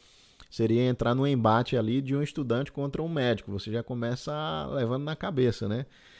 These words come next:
Mas existem profissionais que são totalmente abertos. Já outros, você já sabe que não vale a pena. É melhor você guardar aquele aprendizado pra você.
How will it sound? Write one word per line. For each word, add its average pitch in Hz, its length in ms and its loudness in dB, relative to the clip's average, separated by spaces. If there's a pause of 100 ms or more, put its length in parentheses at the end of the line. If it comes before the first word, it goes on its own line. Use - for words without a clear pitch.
(120)
Mas 240 200 -2
existem 135 320 2
profissionais 143 640 4
que 165 120 -8
são 147 200 -6
totalmente 143 520 -4
abertos. 135 640 -2 (500)
Já 135 240 6
outros, 151 560 6
você 147 260 -2
já 165 160 -2
sabe 147 360 -4
que 156 320 -4
não 151 180 -4
vale 170 180 -2
a 214 60 -4
pena. 120 260 -2
É - 20 0
melhor 101 220 0
você 110 240 -4
guardar 117 460 -4
aquele 127 180 -8
aprendizado 101 560 2
pra 107 140 -6
você. 107 560 -6